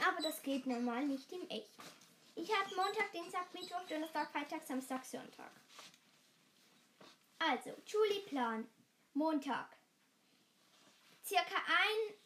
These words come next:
eine halbe Stunde reiten. Also ich habe jetzt Sachen auch an meine Schule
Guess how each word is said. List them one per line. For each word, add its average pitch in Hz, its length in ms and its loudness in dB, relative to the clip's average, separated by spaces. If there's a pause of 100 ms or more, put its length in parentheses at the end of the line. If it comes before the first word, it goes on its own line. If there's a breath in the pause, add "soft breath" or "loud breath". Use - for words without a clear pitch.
eine 392 360 2
halbe 370 500 2
Stunde 330 520 -2 (160)
reiten. 262 800 -2 (1400 loud breath)
Also 302 200 2 (100)
ich 359 160 -2
habe 349 140 2
jetzt - 160 -8
Sachen 370 340 0
auch 311 220 0
an 339 100 -4
meine 294 280 0
Schule 359 680 -2